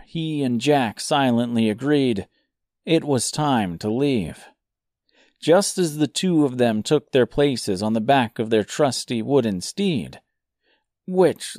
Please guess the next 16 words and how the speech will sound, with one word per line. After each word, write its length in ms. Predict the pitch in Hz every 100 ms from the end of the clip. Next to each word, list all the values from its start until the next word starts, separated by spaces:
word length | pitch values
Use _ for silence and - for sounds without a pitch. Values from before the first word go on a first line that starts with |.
| -
looked 460 | 185 180 120 - 131
more 480 | 123 156 147 127
like 240 | 120 117 110
a 60 |
lizard, 600 | 104 127 180 101 57 -
mind 400 | - 107 85 67
you, 280 | 73 67 64 - _ _ _ _ _ _ _ -
they 240 | 151 156 147
looked 460 | 156 143 - 113
back 580 | 131 127 92 78 - _ -
to 100 | 135
see 460 | - 151 139 110
a 120 | 101
large 600 | 104 127 143 127 117 101
hulking 720 | 101 - 131 123 - 113 101 98
beast 560 | 131 95 - - -